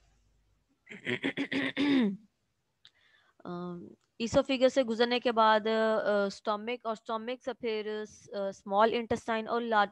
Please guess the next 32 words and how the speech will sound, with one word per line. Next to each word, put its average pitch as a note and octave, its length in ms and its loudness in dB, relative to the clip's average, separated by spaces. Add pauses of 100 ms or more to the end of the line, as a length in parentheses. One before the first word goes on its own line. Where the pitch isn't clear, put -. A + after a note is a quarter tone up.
इंटेस्टाइन, F3+ 480 -14 (380)
जो A3+ 120 0
प्रोसेस A3+ 560 -6
होता A3+ 260 -4
है A3 220 -4
उसका, G#3+ 400 -6
उसमें A#3+ 320 -8
से A#3 160 -6
जब G3+ 240 -6
गुजरती A#3+ 540 -4
है G#3 280 -2
एक G3+ 120 -8
step G#3+ 320 -2
by A3 140 0
step, G3+ 260 -4 (100)
तो G#3 60 -6
उसको A3+ 220 -8
हम G#3+ 100 -6
कहते G3 260 -8
हैं G#3+ 100 -8
पेरिस्टालसिस। F3+ 960 -6 (720)
ठीक G3+ 160 -14
है, A#3+ 140 -6
और G#3+ 460 -4
जब A3+ 260 0
फूड C4 540 -4
जो C4 140 -4
है, A3+ 340 -2
अ, - 460 -10
अपोजिट C#4 520 -8
डायरेक्शन A3 580 -4
में, A#3 280 -4